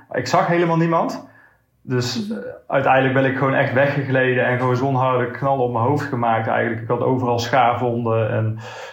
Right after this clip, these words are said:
eh, ja, ook op mijn neus, mijn handen eigenlijk.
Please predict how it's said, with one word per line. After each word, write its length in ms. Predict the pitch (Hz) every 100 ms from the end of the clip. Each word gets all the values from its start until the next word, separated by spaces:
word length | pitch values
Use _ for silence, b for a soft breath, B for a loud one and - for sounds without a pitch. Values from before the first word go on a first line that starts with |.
| B
eh, 360 | 117 117 117 113
ja, 100 | 113
ook 160 | 113 117
op 80 |
mijn 180 | 110 113
neus, 640 | 117 117 117 113 - - _ _ _ _ - 127
mijn 160 | 113
handen 300 | 113 131 123
eigenlijk. 540 | 117 117 107 110 110